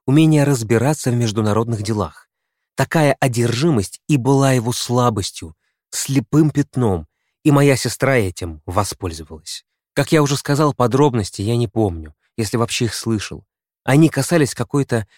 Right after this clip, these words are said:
монархической революции, революции, что вызвало бы обвал по всему миру и затевалась в нашем салоне. А сестра революцию прикончила, видимо, предала, и никаких последствий не настало,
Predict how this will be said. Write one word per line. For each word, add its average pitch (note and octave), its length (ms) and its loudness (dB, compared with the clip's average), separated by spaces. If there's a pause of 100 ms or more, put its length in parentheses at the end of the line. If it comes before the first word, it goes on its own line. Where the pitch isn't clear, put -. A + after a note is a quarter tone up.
(120)
монархической A#2+ 880 -2
революции, A2+ 800 -4 (100)
революции, A#2+ 580 2
что A2 200 -4
вызвало G#2+ 400 -2
бы G2+ 140 0
обвал A2+ 400 0
по B2 120 -8
всему B2 440 -2
миру B2 440 -2
и D#3 120 4
затевалась G#2 920 -2
в F2 140 -6
нашем G#2+ 420 -4
салоне. G2 640 -4 (460)
А C#3 140 0
сестра G#3 400 0
революцию G2+ 500 -2
прикончила, - 720 -6 (220)
видимо, D#3+ 320 4
предала, B2 500 -2 (360)
и G3+ 100 6
никаких G3 440 2
последствий A#2 600 -2
не G2+ 100 -2
настало, F2 560 -6